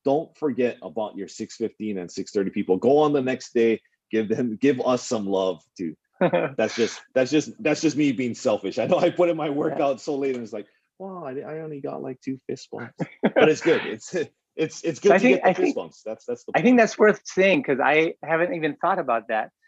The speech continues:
Speaker 2: But yeah, I normally go on in the day, and I think I forgot yesterday to give my fist bumps when I woke up this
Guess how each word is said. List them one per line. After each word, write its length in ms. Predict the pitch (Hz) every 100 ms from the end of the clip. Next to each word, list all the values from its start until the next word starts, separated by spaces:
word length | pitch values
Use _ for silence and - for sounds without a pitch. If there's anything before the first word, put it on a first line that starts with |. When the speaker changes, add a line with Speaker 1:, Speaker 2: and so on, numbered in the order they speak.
| _ _ 143
Speaker 2:
But 240 | 139 143 330
yeah, 140 | 170
I 100 | 143
normally 300 | 143 156 170
go 260 | 151 151 147
on 160 | 143 143
in 120 | 131
the 60 |
day, 140 | 120 131
and 100 | 151
I 40 |
think 180 | 135 220
I 60 | 180
forgot 320 | 139 135 151
yesterday 400 | 131 - - 123
to 80 | 113
give 160 | 123
my 140 | 117 113
fist 240 | 190 175
bumps 240 | 127 110 -
when 80 | 117
I 40 |
woke 200 | 123 127
up 80 | -
this 100 | -